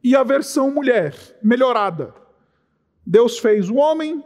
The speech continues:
melhorou o processo na mulher. E nós, homens, reagimos à hostilidade como?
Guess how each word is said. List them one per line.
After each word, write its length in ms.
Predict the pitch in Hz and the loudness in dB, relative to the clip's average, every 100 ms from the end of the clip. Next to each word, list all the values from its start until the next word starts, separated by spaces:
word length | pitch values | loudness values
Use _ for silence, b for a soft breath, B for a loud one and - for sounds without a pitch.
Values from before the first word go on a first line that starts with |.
| _ _ | _ _
melhorou 1000 | - 277 262 247 220 226 226 - - _ - | 0 2 4 4 4 2 -2 -12 -20 _ -4
o 120 | 226 | -2
processo 600 | 226 226 - 208 196 - | 0 0 0 -4 -4 -4
na 100 | 208 | -6
mulher. 380 | 208 208 156 120 - _ _ _ _ _ _ _ _ _ _ _ - | -2 0 0 -4 -14 _ _ _ _ _ _ _ _ _ _ _ 2
E 100 | 277 | 4
nós, 480 | 320 359 339 202 | 4 4 2 2
homens, 460 | 269 349 311 240 208 | 2 2 2 2 2
reagimos 720 | 190 277 294 190 320 339 277 | 2 2 0 0 0 2 0
à 320 | 277 285 262 | 0 0 0
hostilidade 720 | 294 214 - 294 277 277 294 277 | 0 -2 0 0 2 2 2 0
como? 580 | 311 294 226 139 - | 2 4 2 0 -8